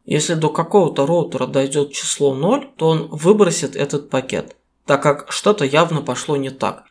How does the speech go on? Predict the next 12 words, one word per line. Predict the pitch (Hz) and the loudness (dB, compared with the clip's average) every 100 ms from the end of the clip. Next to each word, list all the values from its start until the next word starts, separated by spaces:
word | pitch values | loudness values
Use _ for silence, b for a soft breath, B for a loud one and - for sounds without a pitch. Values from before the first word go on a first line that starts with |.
| _ | _
и | 156 151 | -4 -4
пакет | - 147 143 254 269 | -2 -6 2 4 4
слишком | - 156 - 139 | -2 -6 -6 -4
долго | 143 180 165 | 2 2 4
блуждал | 139 131 127 - 131 139 | -2 -2 -4 0 0 0
по | 139 | -4
сети. | - - - 80 - - _ _ _ _ _ | -6 -6 -6 -8 -10 -16 _ _ _ _ _
Итак, | - 151 135 - 165 | -4 0 0 -4 -4
гейтвей | 151 156 190 277 | -2 0 4 4
у | - | 4
нас | 165 202 | -2 -2
пинговался. | - 190 170 170 147 123 - - | -4 -6 2 2 4 0 -2 -10